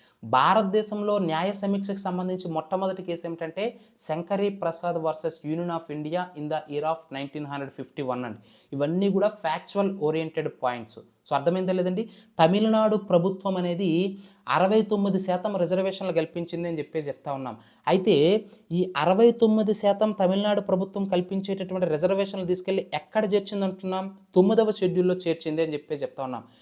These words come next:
మరి ఎలా చేర్చింది అంటే ఇప్పుడు రాజ్యాంగంలోనే చేర్చింది కదా, తొమ్మిదవ షెడ్యూల్లో చేర్చిందంటే మరి రాజ్యాంగంలో ఏదైనా అంశాన్ని చేర్చాలన్నా ఉన్న అంశాన్ని తీసేయాలన్నా ఏం చేయాలి? రాజ్యాంగ సవరణ చేయాలి. అందుకే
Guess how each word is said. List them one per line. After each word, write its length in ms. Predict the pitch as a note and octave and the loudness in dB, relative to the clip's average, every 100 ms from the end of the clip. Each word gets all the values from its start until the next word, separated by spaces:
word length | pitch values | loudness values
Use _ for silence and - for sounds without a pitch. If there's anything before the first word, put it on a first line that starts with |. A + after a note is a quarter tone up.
| _ _ | _ _
మరి 140 | D#3 D#3+ C#3+ | 2 4 4
ఎలా 160 | D#3+ G#3 F#3+ | 6 6 6
చేర్చింది 400 | G3 G3 F#3 F3+ | 2 0 2 2
అంటే 120 | D#3+ F#3+ | 0 0
ఇప్పుడు 180 | F3+ D3 | 0 2
రాజ్యాంగంలోనే 680 | D#3+ E3 G3 G#3 G3+ G#3 G#3 F#3 | 2 2 0 0 -2 0 0 0
చేర్చింది 320 | G3 G3+ G3 | 0 -2 0
కదా, 100 | G3 F#3+ | 2 0
తొమ్మిదవ 220 | F#3 G3 G3 | 2 0 0
షెడ్యూల్లో 320 | F#3 F#3+ F3 | -2 0 0
చేర్చిందంటే 420 | F3 F3+ F3+ F3 F3+ - - _ | -2 -2 -6 -6 -10 -14 -20 _
మరి 140 | D#3 E3+ C#3+ | 4 6 6
రాజ్యాంగంలో 640 | E3 D#3+ G3+ G3 G3 G3 F3+ F3 | 2 0 -2 0 0 2 2 2
ఏదైనా 260 | F#3 G3 F3 | 0 0 -2
అంశాన్ని 400 | E3+ - F#3+ F#3 - | -4 -4 -4 -4 -4
చేర్చాలన్నా 640 | D#3+ D#3+ F#3 F#3 F#3 F#3 G#3 A3 _ _ C#3 | -4 -4 -2 0 0 0 -4 -6 _ _ -2
ఉన్న 200 | D#3+ F#3+ | 0 0
అంశాన్ని 360 | F#3+ - G3 F#3 - | -2 -2 -4 -4 -4
తీసేయాలన్నా 560 | F#3 G3 F#3+ F3+ E3 - - F3 | -4 0 0 0 -2 -8 0 0
ఏం 80 | G3 | 2
చేయాలి? 240 | G3+ F3+ A2+ - _ _ | 0 -2 -4 -14 _ _
రాజ్యాంగ 500 | C3 D3+ D3 E3 D#3+ D#3 - | -2 -2 -2 -4 -4 -8 -4
సవరణ 340 | C#3 C#3+ E3+ E3 | -4 0 -2 -2
చేయాలి. 320 | D3 C3 B2 C3+ - - _ A#2+ | -4 -2 -2 -4 -6 -20 _ -2
అందుకే 320 | D3+ F3+ | 0 4